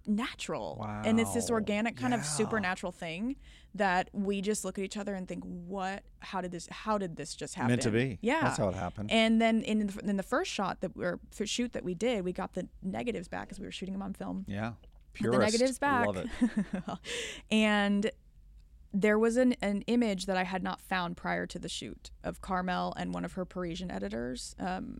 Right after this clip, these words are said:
Speaker 1: Marie-Louise Busquet.
Speaker 2: Mm-hmm.
Speaker 1: And they
Speaker 2: Who
Speaker 1: were
Speaker 2: edited
Speaker 1: sitting
Speaker 2: the European collections,
Speaker 1: Yes,
Speaker 2: right? Yeah.
Speaker 1: yes, yes.
Speaker 2: Yeah.
Speaker 1: And so she, they were both sitting in Paris at a runway show next to each other. And it just so happened that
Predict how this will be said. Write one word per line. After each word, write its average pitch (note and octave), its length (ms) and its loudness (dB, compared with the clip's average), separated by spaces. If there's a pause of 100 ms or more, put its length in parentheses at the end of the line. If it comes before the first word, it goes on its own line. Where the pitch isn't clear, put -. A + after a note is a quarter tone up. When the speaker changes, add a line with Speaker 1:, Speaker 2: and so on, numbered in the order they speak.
Speaker 1:
Marie-Louise F#3 640 -4
Busquet. C3+ 320 -8 (160)
Speaker 2:
Mm-hmm. B2+ 400 -8 (520)
Speaker 1:
And G3 460 2
they F#3+ 160 2
Speaker 2:
Who G3+ 60 8
Speaker 1:
were A#3 60 8
Speaker 2:
edited A3 200 6
Speaker 1:
sitting G#2+ 200 4
Speaker 2:
the G#2 80 2
European G2 840 0
collections, G2 500 -10
Speaker 1:
Yes, F#3+ 280 4
Speaker 2:
right? - 120 -4
Yeah. F#3+ 100 4
Speaker 1:
yes, F3 200 -2
yes. F3 240 -2
Speaker 2:
Yeah. G3 100 -2 (160)
Speaker 1:
And G3 160 0
so G#3 80 0
she, G3+ 220 0
they G#3+ 180 2
were G#3+ 140 2
both G#3 260 2
sitting G3+ 440 -2
in F#3+ 220 -4
Paris G3 520 -2 (100)
at F#3 160 -2
a F#3 60 -4
runway G#3 360 -2
show F#3+ 360 -6 (580)
next G#3 300 2
to G#3 80 -2
each G3 160 -4
other. E3+ 320 -2 (280)
And F#3+ 300 0
it G3 160 0
just G3+ 260 -2
so G3 180 2
happened F#3 520 0
that F3+ 180 0